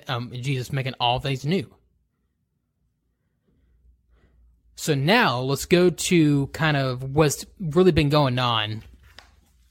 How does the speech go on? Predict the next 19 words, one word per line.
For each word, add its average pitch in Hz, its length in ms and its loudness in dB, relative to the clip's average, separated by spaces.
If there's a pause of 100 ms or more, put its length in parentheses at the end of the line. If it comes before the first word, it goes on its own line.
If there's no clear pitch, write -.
(380)
um, 139 300 -4
in 143 100 -8
the 110 80 -10
church. - 520 -10 (2000)
So - 160 6
I - 20 8
wanna 214 140 4
focus 202 340 4
on, 175 340 2
uh, 151 180 -2
what's 143 180 -2
been 160 120 2
going 151 200 2
on 143 180 2
with 135 180 0
the 147 80 -6
Church 160 320 -2
of 139 120 -2
Canada, 151 580 -2